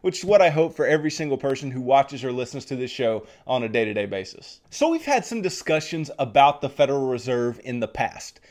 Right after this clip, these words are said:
and, uh, what the Federal Reserve does, uh, what their job is, uh, how they go about doing said job. Uh, and I just wanna review that a little bit at the beginning of today's episode before we really get into, uh, the impact of what the Federal Reserve said yesterday,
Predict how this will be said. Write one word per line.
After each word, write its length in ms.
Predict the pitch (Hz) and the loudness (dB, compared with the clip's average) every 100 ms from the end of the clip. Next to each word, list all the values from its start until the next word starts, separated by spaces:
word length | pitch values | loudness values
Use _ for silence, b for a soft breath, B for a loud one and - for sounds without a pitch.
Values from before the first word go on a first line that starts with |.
| b b - | b b -4
and, 420 | 156 151 147 143 | 0 2 0 4
uh, 240 | 131 123 | 4 4
what 160 | 123 139 | 2 -2
the 80 | 120 | 0
Federal 240 | 131 117 | 0 0
Reserve 320 | 104 101 95 | -2 -4 2
does, 440 | 139 185 175 151 - b - | 6 8 8 4 -4 b -12
uh, 60 | 110 | -4
what 220 | 131 127 | -2 -2
their 100 | 117 | -4
job 460 | - 165 160 147 | 2 6 6 6
is, 320 | 151 147 135 - b - | 4 0 -2 -8 b -10
uh, 140 | 117 | -8
how 240 | 113 170 160 | 2 4 4
they 140 | 156 | 2
go 200 | 135 143 | 2 4
about 320 | 143 127 - | 6 4 4
doing 400 | 156 170 175 180 - _ | -2 -2 -2 -6 -12 _
said 320 | - 175 165 | 0 2 4
job. 400 | 143 175 185 180 b b | 4 4 4 0 b b
Uh, 40 | |
and 260 | 143 160 196 | -4 -2 2
I 80 | 277 | 0
just 140 | 269 | 0
wanna 180 | 269 226 | -2 0
review 400 | 165 113 123 170 | 0 -2 -4 -2
that 220 | 151 147 | 4 4
a 80 | 127 | 4
little 260 | 120 147 147 | -2 0 0
bit 140 | 123 | 0
at 100 | 123 | -2
the 80 | 131 | -4
beginning 360 | 113 117 135 127 | -6 -4 -4 -6
of 100 | 113 | -10
today's 320 | 117 123 120 | -4 -4 -2
episode 360 | 123 120 127 | -4 -4 -6
before 200 | 117 180 | -2 0
we 80 | 175 | 0
really 240 | 151 151 123 | 0 -2 -2
get 160 | 147 | -2
into, 420 | 147 139 147 135 123 B B | -2 -2 0 0 -2 B B
uh, 120 | 123 | -6
the 180 | 117 139 185 | -4 -4 -4
impact 540 | 220 - 117 110 - b b b | -4 -2 0 0 -4 b b b
of 420 | 135 147 139 123 - | 4 6 4 -2 -12
what 300 | 117 165 165 | 0 2 2
the 60 | |
Federal 300 | 143 160 156 | 0 2 2
Reserve 400 | 135 117 139 135 | 2 2 2 0
said 320 | - 151 139 110 | 0 -2 -2 2
yesterday, 600 | 170 165 131 113 110 | 2 2 -4 0 0